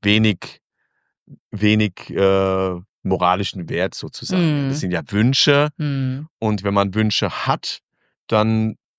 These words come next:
Speaker 1: kann man halt wirklich sagen, so gibt's eine realistische Chance, die umzusetzen? Ja, machen.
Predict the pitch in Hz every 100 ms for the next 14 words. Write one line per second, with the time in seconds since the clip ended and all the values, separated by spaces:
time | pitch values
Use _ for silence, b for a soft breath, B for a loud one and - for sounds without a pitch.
0 | _ - 117 104 98 104 110 - 101 98
1 | 104 95 104 107 101 101 98 - 95 92
2 | 107 113 113 95 120 123 117 117 - 98
3 | 95 143 180 _ _ _ _ 165 -